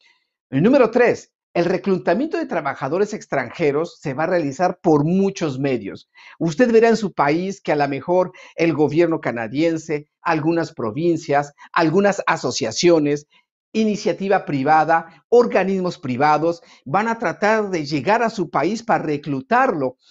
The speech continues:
para buscar esas personas. Van a ir a las instituciones educativas, van a ir a, a las, a los gremios profesionales específicos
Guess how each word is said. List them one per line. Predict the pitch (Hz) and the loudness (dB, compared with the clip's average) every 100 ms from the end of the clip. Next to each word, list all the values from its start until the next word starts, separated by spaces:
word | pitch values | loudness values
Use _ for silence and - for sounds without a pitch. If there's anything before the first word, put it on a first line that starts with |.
| _ - | _ -2
para | 170 175 | 0 2
buscar | 165 147 247 254 | 0 -4 2 2
esas | - 220 | 2 -6
personas. | - - - 269 339 185 - _ _ _ | -6 -6 2 2 2 -2 -6 _ _ _
Van | 151 185 | -2 0
a | |
ir | 220 226 | 2 0
a | |
las | 185 156 - _ | 0 -4 -8 _
instituciones | - 180 - 175 160 147 196 196 208 208 _ | -8 -8 -8 -12 -10 -6 -4 -2 -6 -10 _
educativas, | 190 170 170 147 - 208 240 117 113 | -2 0 0 -2 -4 -6 -4 -4 -4
van | 139 170 | -2 -2
a | 180 | -2
ir | 214 - | -4 0
a, | 165 151 | 2 2
a | 160 | 2
las, | 151 143 - - | 2 2 -2 0
a | 147 | 0
los | 139 | 0
gremios | 127 151 202 226 208 | 0 4 4 4 -2
profesionales | - 147 131 147 165 190 190 | -4 -6 -6 -4 -2 -2 -2
específicos | 156 - 127 180 185 175 220 | -8 -10 -8 -6 -6 -4 -4